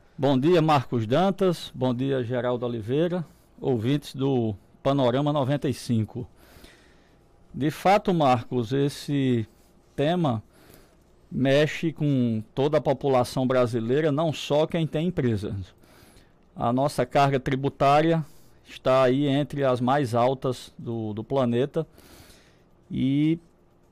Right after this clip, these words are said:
é, primeira questão que nós vamos colocar aqui para os ouvintes é que tudo o que a gente compra ou que contrata de serviço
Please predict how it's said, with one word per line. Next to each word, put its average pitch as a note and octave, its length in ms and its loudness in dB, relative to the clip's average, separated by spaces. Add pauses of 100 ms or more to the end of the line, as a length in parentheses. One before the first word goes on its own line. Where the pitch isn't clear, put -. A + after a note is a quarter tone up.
(500)
é, C3 800 2
primeira D3+ 400 2
questão D3 440 -2
que D3 120 -6
nós C3+ 180 0
vamos B2+ 260 -2
colocar C#3+ 500 2
aqui C3 220 -2
para B2+ 220 0
os A#2+ 140 -2
ouvintes A#2+ 760 -4 (380)
é A2+ 180 -6 (120)
que D3 360 -4 (1120)
tudo A3 360 -4
o D3+ 340 2
que C#3 200 -2
a C3 120 2
gente C3+ 300 -4
compra D3 560 -2
ou B2 180 2
que A#2 540 -4
contrata C#3 560 0
de B2+ 80 -12
serviço C3 720 -2